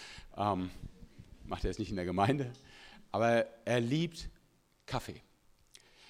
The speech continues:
Ähm, er hat mir mal voller Begeisterung, äh, Katzenkaffee serviert. Kennt ihr Katzenkaffee? Ja? Also es sind Kaffeebohnen, die von einer bestimmten Katze in den Plantagen gefressen werden.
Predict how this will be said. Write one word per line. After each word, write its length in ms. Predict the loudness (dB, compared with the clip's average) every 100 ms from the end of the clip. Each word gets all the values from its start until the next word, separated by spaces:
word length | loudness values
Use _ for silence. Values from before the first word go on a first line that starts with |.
| -20 -4
Ähm, 320 | 0 0 -2
er 160 | -4 -2
hat 120 | 0
mir 100 | 0
mal 440 | 4 4 4 0
voller 360 | -4 -2 0 0
Begeisterung, 960 | -4 -4 -4 -2 -4 -4 -4 -4 -8 -10
äh, 120 | -12 -12
Katzenkaffee 640 | -14 -10 -10 -8 -8 -8
serviert. 320 | -8 -8 -8
Kennt 180 | -8 -10
ihr 60 | -8
Katzenkaffee? 560 | -10 -10 -12 -10 -12 -14 _ _ _ _ _ _ _ _ -18 -18 -14
Ja? 100 | -14 -14 -20 -20 -20 -20 -6
Also 100 | -6
es 100 | -2
sind 340 | -2 -4 -4
Kaffeebohnen, 640 | -2 0 0 2 2 2 0
die 120 | -2
von 140 | -2
einer 160 | -2 -4
bestimmten 420 | -4 -8 -10 -8
Katze 340 | -2 -2 -2
in 80 | -4
den 80 | -4
Plantagen 480 | -6 -4 -4 -4 -6
gefressen 480 | -8 -6 -6 -6 -4
werden. 340 | -4 -6 -10